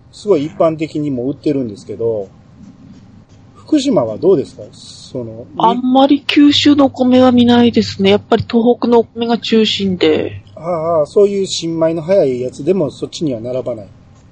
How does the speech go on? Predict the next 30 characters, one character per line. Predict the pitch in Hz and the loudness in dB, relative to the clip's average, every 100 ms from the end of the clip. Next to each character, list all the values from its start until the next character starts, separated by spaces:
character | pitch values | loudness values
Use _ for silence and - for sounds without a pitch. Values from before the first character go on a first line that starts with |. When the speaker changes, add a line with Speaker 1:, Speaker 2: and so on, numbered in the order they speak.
| _ | _
Speaker 2:
並 | 220 214 214 | 2 2 4
ば | 220 | 2
な | 208 208 | 4 4
い | 196 | 2
で | 185 165 | 2 -2
す | - | -2
ね。 | 175 185 165 196 | 0 0 -2 -6
Speaker 1:
あ、 | - | -14
そ | - 190 202 | -10 -6 -4
う | |
い | 208 | -4
う | |
も | 196 175 | -2 -4
ん | |
な | 113 | -6
ん | |
で | 98 | -12
す | - | -20
ね。 | 104 101 - _ - _ | -20 -20 -20 _ -20 _
Speaker 2:
う | 214 | -4
ん。 | |
Speaker 1:
う | 214 196 190 131 120 | -2 -2 -2 -4 -6
ん、 | 117 | -6
も | 139 | -6
う | |
僕 | 143 175 185 240 | -4 -6 -2 0
ら | 165 | 0
は、 | 117 104 - - | -2 -12 -20 -20
そ | - 127 | -16 -14
の、 | 113 110 | -14 -16